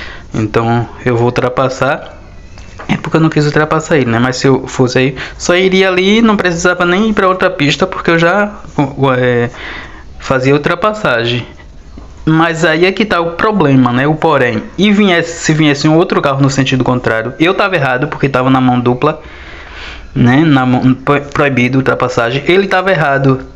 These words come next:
e ainda continua, porque tá bem no canto, né? Não pode, ele pode ocasionar um acidente,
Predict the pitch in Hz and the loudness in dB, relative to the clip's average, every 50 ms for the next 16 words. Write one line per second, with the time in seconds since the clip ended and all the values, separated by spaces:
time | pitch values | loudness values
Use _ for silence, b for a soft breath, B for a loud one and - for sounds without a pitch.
0 | - - 165 190 185 170 165 165 165 165 165 170 165 160 - 165 147 143 135 143 | 0 2 2 4 2 2 2 2 2 2 2 0 0 0 2 4 4 4 2 2
1 | 143 135 - 151 147 143 139 135 143 160 190 208 202 - - 156 139 135 135 135 | 0 0 0 0 0 0 -2 0 0 2 2 2 2 2 0 0 0 0 0 0
2 | 170 180 - - - 127 123 131 139 151 165 165 165 156 143 139 139 139 147 160 | -2 -4 -4 -6 -4 -2 2 2 4 2 2 2 2 4 4 4 4 4 2 2
3 | 156 156 151 147 139 135 135 135 135 131 131 127 104 - - - - - 127 165 | 2 2 2 2 2 2 2 2 2 2 0 0 -2 -6 -10 -4 -2 0 2 2
4 | 170 165 175 175 160 151 143 139 131 131 127 123 - - 123 117 113 120 - - | 2 0 0 0 2 2 2 2 2 2 0 0 -2 -2 -2 -2 -2 -2 -4 -8